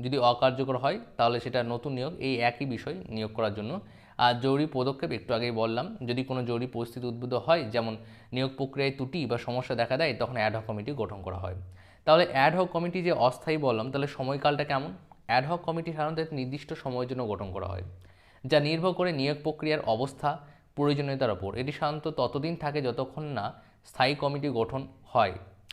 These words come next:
অর্থাৎ এটা কিন্তু অস্থায়ী এবং এটার যে ভ্যালিডিটি সেটা হচ্ছে এক বছর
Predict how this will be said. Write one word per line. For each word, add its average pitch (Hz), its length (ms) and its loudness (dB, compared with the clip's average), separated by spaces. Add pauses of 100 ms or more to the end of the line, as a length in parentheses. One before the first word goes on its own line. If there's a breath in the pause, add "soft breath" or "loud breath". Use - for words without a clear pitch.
(140)
অর্থাৎ 160 320 2 (400 loud breath)
এটা 135 200 2
কিন্তু 165 420 -4 (500)
অস্থায়ী 139 500 0 (120)
এবং 127 240 -4
এটার 160 340 0
যে 165 120 -2
ভ্যালিডিটি 131 480 -2
সেটা 127 200 -2
হচ্ছে 120 160 0
এক 98 240 2
বছর 90 260 -6